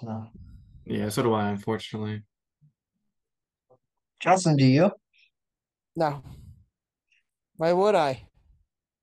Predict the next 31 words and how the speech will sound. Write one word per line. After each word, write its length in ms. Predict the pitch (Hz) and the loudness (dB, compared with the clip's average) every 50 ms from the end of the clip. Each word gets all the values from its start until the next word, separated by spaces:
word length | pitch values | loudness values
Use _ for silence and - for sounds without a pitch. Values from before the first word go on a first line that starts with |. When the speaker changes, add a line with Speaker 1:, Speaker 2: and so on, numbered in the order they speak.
| _ - - _ - _ _ _ _ _ _ _ _ _ _ _ _ _ _ _ 160 | _ -20 -20 _ -20 _ _ _ _ _ _ _ _ _ _ _ _ _ _ _ -4
Speaker 1:
That's 220 | 123 120 120 107 120 | -2 -2 0 0 -2
actually 300 | 117 110 - - - - | -4 -4 -6 -12 -14 -14
fair. 280 | - - - - - _ _ _ _ _ _ _ _ _ _ _ _ _ _ _ _ _ _ _ _ _ _ _ _ _ _ _ _ _ _ _ _ _ _ | -14 -14 -16 -16 -16 _ _ _ _ _ _ _ _ _ _ _ _ _ _ _ _ _ _ _ _ _ _ _ _ _ _ _ _ _ _ _ _ _ _
Speaker 3:
I 140 | 165 170 180 | 0 2 2
didn't 220 | 190 190 190 190 | 4 2 2 2
even 160 | 185 185 180 | 0 0 0
take 180 | - 202 180 180 | -2 -4 -6 -2
my, 260 | 170 170 165 165 165 - _ _ | 0 0 0 0 -4 -8 _ _
my 220 | - 147 156 160 160 | -6 -4 -2 -2 0
job 220 | 160 170 175 170 | 0 0 0 2
has 200 | 175 165 165 160 | 0 -2 0 -2
a 80 | 165 143 | -4 -6
health 400 | 143 143 165 170 170 175 175 - | -4 -6 -2 0 0 0 -2 -2
benefit. 400 | - 175 175 180 175 - 196 123 | -4 -2 -2 -2 -4 -4 -6 -4
Why 120 | 120 147 | -2 -2
the 80 | 160 160 | -2 -4
fuck 200 | - 160 160 - | -6 -8 -6 -4
would 140 | 175 160 | -2 0
I 60 | 160 160 | 0 0
even 180 | 151 151 151 | -2 -4 -4
take 220 | 151 160 170 165 147 | -4 -4 -4 -4 -6
it 160 | 113 - - | -8 -8 -10
if 140 | - - 117 | -14 -14 -12
I'm 80 | 117 135 | -10 -8
not 200 | 143 139 135 139 | -8 -8 -6 -8
paying 200 | 147 135 123 127 | -8 -10 -10 -10
shit? 240 | 139 143 139 131 - _ _ _ _ _ _ _ _ _ | -8 -8 -8 -8 -10 _ _ _ _ _ _ _ _ _
Speaker 1:
Oh, 200 | 170 175 165 165 | 4 6 6 6
it 200 | 175 180 - 147 | 4 4 4 2
is 160 | 151 143 - | 0 0 -2
true. 340 | - - 110 110 110 107 104 | -6 -4 -4 -4 -4 -4 -6